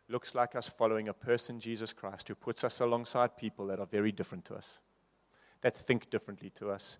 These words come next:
that sin differently to us. That is our story.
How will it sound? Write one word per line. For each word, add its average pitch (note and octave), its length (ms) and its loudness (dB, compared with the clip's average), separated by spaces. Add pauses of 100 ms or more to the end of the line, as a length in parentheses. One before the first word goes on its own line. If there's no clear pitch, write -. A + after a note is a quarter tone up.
(220)
that G#2+ 140 -2
sin A2 340 0
differently G#2 440 -8
to G2+ 200 -10
us. - 360 -8 (400)
That G#2+ 160 6
is A2+ 120 8
our G#2 160 2
story. F#2 640 -2